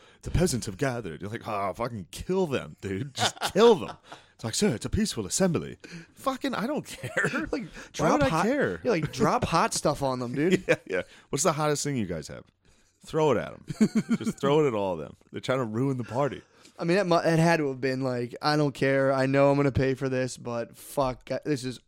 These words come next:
Speaker 2: awesome, and I have to keep this going."
Speaker 1: And they had the best fucking food and every-, like, they just had everything
Speaker 2: Mm-hmm.
Speaker 1: at their time.
Speaker 2: It's still, I'm telling you, that still goes on now.
Speaker 1: Of course.
Speaker 2: That still goes on.
Speaker 1: Yeah, except they, it's tough to get 'em now.
Speaker 2: I mean,
Speaker 1: I
Speaker 2: it's
Speaker 1: think
Speaker 2: not
Speaker 1: it's tough to get the billionaires now.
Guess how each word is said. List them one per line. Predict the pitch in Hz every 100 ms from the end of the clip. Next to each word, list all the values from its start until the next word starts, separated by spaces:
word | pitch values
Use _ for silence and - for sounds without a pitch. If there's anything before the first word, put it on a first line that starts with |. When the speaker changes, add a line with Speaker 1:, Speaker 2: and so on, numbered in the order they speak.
| -
Speaker 2:
awesome, | 131 131 - 131 131
and | 131
I | 120
have | 117 127 120
to | -
keep | - 117
this | 123 -
going." | 123 113 120 -
Speaker 1:
And | -
they | 143
had | 120
the | 98
best | - 107 107 -
fucking | 107 98 95
food | - 98 95 101
and | 95
every-, | 92 98 92
like, | 98 92
they | 107
just | 104 101
had | - 104 90
everything | 92 85 -
Speaker 2:
Mm-hmm. | 139 160 220 - _
Speaker 1:
at | 135
their | 113
time. | 95 98 71 52 _
Speaker 2:
It's | -
still, | - -
I'm | 202
telling | 202 269 285
you, |
that | 147 160
still | - 233
goes | 214 208
on | 214 214
now. | 226 240 127 _
Speaker 1:
Of | -
course. | 202 208 - - -
Speaker 2:
That | -
still | - 240 254
goes | 214 226 208
on. | 233 151 - _
Speaker 1:
Yeah, | 113 175
except | - 101
they, | 104 98
it's | 87 90 -
tough | 107 113
to | -
get | 90 120
'em | 90
now. | 78 65 - _ _ _ _ _ -
Speaker 2:
I | -
mean, | 131
Speaker 1:
I | 110
Speaker 2:
it's | 113
Speaker 1:
think | 147
Speaker 2:
not |
Speaker 1:
it's | 113
tough | - 117
to | -
get | 101
the | -
billionaires | 87 104 110 73 -
now. | 80 73